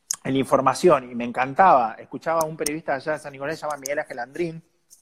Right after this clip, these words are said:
una voz grave, y me encantaba la radio, me encantaba. Entonces,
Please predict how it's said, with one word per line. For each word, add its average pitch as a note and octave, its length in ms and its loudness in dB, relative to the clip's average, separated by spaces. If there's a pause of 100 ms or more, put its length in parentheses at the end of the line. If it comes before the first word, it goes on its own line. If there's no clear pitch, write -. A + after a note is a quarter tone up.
(760)
una C3+ 160 -8
voz B2+ 200 -4
grave, B2+ 520 -2 (680)
y - 60 -10
me C#3+ 80 -4
encantaba D3 380 0
la E3+ 100 -2
radio, B2+ 440 0
me B2 60 -8
encantaba. C3 680 2 (1000)
Entonces, G3 540 0